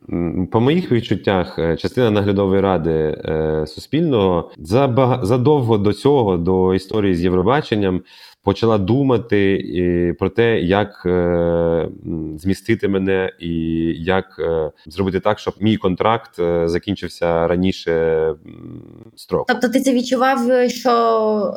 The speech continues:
Speaker 2: що до тебе вже є таке от
Speaker 1: Так, так, так.
Speaker 2: ставлення? Ага.
Speaker 1: Ем,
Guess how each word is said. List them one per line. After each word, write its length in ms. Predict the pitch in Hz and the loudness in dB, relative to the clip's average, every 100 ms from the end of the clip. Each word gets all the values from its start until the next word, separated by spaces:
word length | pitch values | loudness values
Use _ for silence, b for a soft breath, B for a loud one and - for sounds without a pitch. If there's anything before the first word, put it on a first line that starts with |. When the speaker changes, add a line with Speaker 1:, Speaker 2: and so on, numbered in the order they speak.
| 202 | -6
Speaker 2:
що 200 | - 214 | -4 -4
до 80 | |
тебе 240 | 208 233 214 | 0 0 0
вже 160 | 208 | 0
є 200 | 202 196 196 | 0 -2 -4
таке 420 | 190 190 185 170 | -6 -6 -4 -4
от 80 | - - _ | -6 -14 _
Speaker 1:
Так, 220 | 85 69 | -2 0
так, 20 | |
так. 120 | 76 71 | -2 -2
Speaker 2:
ставлення? 400 | 69 - - 95 | -2 -2 -4 -2
Ага. 240 | 233 214 - - - - 90 92 90 90 90 | -2 0 -2 -8 -14 -2 0 2 2 2 2
Speaker 1:
Ем, 680 | 87 87 85 85 85 71 57 | 2 0 0 0 0 -2 -4